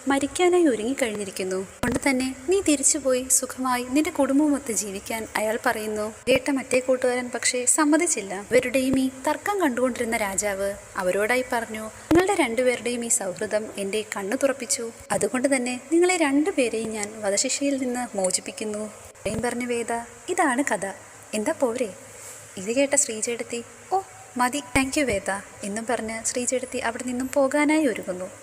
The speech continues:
അപ്പോൾ ഏടത്തിയെ തടഞ്ഞുകൊണ്ട് വേദ, "ആ പോകാൻ വരട്ടെ, ഒരു ചോദ്യം കൂടി." ഇത് കേട്ട നന്ദിനി, "ആ വേദാളമല്ലേ, അപ്പോ കഥ കഴിഞ്ഞ ചോദ്യം പതിവാണല്ലോ." വേദ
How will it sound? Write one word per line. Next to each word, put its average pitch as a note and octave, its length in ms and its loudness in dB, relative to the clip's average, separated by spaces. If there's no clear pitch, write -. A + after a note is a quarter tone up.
അപ്പോൾ D#4 280 0
ഏടത്തിയെ B3+ 480 0
തടഞ്ഞുകൊണ്ട് A#3 600 -4
വേദ, G3 300 -2
"ആ F#4 120 2
പോകാൻ G#3+ 300 0
വരട്ടെ, D#4 380 2
ഒരു F#4 100 2
ചോദ്യം A3+ 420 0
കൂടി." F#3 260 -4
ഇത് F#3+ 120 -4
കേട്ട A#3 240 0
നന്ദിനി, B3 460 -2
"ആ F#3 180 4
വേദാളമല്ലേ, A3 840 0
അപ്പോ B3 320 -2
കഥ G#3 180 0
കഴിഞ്ഞ C#4+ 440 4
ചോദ്യം C#4 500 -2
പതിവാണല്ലോ." A#3+ 680 0
വേദ A#3 180 0